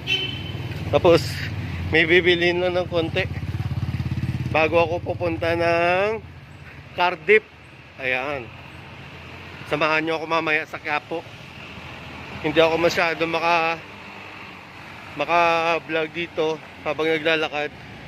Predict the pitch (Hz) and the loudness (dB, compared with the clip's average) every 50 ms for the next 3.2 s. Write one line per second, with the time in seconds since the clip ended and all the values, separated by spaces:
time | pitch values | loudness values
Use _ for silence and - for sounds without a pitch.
0 | - - - - - - - - - - 147 151 151 156 160 160 156 - 170 165 | -14 -14 -14 -14 -14 -14 -14 -12 2 4 4 6 6 4 2 0 -2 0 2 4
1 | 165 165 165 160 147 - - - - - - - - - 143 147 160 160 - - | 6 6 4 2 0 -6 -14 -18 -18 -18 -18 -18 -18 -8 -4 -2 -2 -2 -4 -2
2 | 170 160 170 170 - - - 185 175 170 170 170 - - 175 151 156 - 180 175 | 2 2 2 2 0 -8 -6 -4 -2 -2 -2 -2 0 2 2 2 2 2 2 2
3 | 175 175 165 | 2 2 0